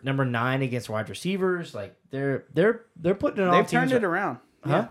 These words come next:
Speaker 2: they've turned it around
Speaker 1: They,
Speaker 2: best
Speaker 1: they're
Speaker 2: as anybody.
Speaker 1: putting it on teams right now. I mean, they got Andy Dalton back.
Speaker 2: Yep.
Speaker 1: Uh,
Speaker 2: Joe
Speaker 1: but the other
Speaker 2: Mixon's
Speaker 1: thing is
Speaker 2: back,
Speaker 1: Cleveland,
Speaker 2: bro.
Speaker 1: Cleveland has also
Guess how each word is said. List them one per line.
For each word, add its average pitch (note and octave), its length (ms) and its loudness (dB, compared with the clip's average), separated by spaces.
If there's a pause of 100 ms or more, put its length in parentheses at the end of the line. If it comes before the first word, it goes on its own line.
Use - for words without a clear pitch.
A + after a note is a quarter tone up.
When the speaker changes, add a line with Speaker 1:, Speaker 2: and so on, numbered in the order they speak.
(140)
Speaker 2:
they've D#3 160 -4
turned A3+ 220 -2
it G3+ 100 0
around D#3+ 380 4
Speaker 1:
They, C3 160 2
Speaker 2:
best D#3 200 6
Speaker 1:
they're F#3+ 80 4
Speaker 2:
as G#3 100 2
anybody. A#2+ 360 -2
Speaker 1:
putting F#3 220 2
it E3 40 0
on D#3 220 0
teams D3+ 280 -4
right F#2+ 160 -6
now. G2+ 340 -12 (200)
I A2 80 -14
mean, A2 340 -10 (460)
they C3 80 -4
got D3 140 4
Andy D#3 240 -2
Dalton D#3+ 320 4
back. D#3 400 -2 (340)
Speaker 2:
Yep. A#2+ 220 -12 (140)
Speaker 1:
Uh, A#2 360 0 (140)
Speaker 2:
Joe D#3+ 180 0
Speaker 1:
but D3+ 100 4
the D#3 120 6
other F#3 60 6
Speaker 2:
Mixon's F#3 80 4
Speaker 1:
thing F3 180 4
is D3 160 -2 (100)
Speaker 2:
back, - 140 -6
Speaker 1:
Cleveland, D#3+ 340 4
Speaker 2:
bro. G#2 160 -10 (440)
Speaker 1:
Cleveland D3+ 440 0
has B2+ 100 0
also B2+ 400 0